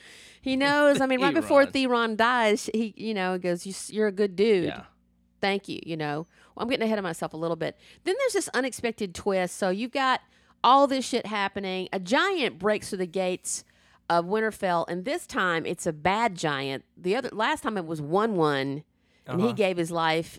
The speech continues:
Speaker 1: I mean, almost in the exact same spot. I guess it's his brother, his cousin, or, you know, he comes through the gates and whacks little Lyanna out of the way, and you're like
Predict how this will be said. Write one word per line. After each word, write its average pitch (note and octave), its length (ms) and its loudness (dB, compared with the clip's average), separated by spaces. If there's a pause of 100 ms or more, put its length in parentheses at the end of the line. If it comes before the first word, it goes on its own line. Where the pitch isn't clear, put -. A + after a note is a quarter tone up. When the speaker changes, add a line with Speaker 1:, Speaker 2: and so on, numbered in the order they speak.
(140)
Speaker 1:
I F3 120 -8
mean, A#3 260 -2
almost C#4 300 2
in B3 60 -6
the A3 80 0
exact G3+ 380 -2
same F#3+ 260 -4
spot. F#3 480 2
I F#3 80 -2
guess G#3+ 220 -6
it's F#3 180 -10
his F#3+ 160 -6
brother, F#3+ 480 0
his G3+ 140 -2
cousin, F#3+ 840 -2
or, D3+ 160 -2 (540)
you A#3 80 -4
know, G3+ 220 4
he A#3+ 120 2
comes A3 380 -2
through G#3+ 140 2
the F#3 100 -4
gates F3 580 0
and F3 600 0
whacks G3+ 420 2
little F#3 240 0
Lyanna F3+ 460 -2
out E3+ 240 0
of D#3+ 80 -2
the D#3+ 80 0
way, D3+ 340 0
and D#3+ 80 -4
you're E3+ 100 -2
like C#3 460 -2